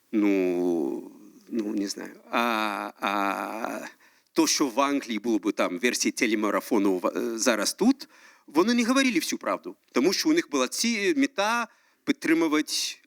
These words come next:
а, позитивний настрій. Да? А вони ріш-, вирішили після сорок першого року,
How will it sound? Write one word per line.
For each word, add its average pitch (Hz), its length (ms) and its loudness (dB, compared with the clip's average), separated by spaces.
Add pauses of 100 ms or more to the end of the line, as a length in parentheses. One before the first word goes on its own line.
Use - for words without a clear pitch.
а, 101 1040 -2
позитивний 110 880 0
настрій. - 580 -4
Да? 233 280 0
А 156 40 0
вони 220 220 2
ріш-, 226 280 -2
вирішили 190 340 -2
після 170 360 -2
сорок 147 220 2
першого 190 340 -2
року, 240 380 2